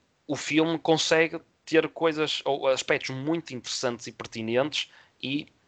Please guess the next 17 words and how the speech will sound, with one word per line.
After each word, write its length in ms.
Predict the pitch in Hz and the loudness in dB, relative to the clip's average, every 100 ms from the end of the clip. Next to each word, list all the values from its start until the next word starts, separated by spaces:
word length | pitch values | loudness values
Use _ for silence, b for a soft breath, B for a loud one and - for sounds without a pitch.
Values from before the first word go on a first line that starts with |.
| _ _ | _ _
ser 340 | - - 127 123 | -10 0 4 4
daí, 380 | 120 117 131 - | 4 4 0 -2
a 80 | |
meu 160 | 120 120 | -2 -2
ver, 220 | 113 120 | 0 0
uma 180 | 117 117 | 2 0
boa 180 | 117 117 | 2 2
recomendação. 720 | - - 104 110 117 - 98 87 B B B | 0 -4 -6 -4 -4 0 -2 -2 B B B
Ah, 280 | - 95 90 87 - | 0 4 4 2 -2
mas 180 | 120 | -2
pronto, 300 | - 127 110 | 2 2 2
realmente 540 | 117 123 135 131 - 160 - - | 4 4 4 0 -8 -18 -16 -6
o 120 | 127 | -4
que 100 | - | 4
eu 60 | 156 | 2
acabei 320 | - 147 | 4 -2
de 60 | 139 | -2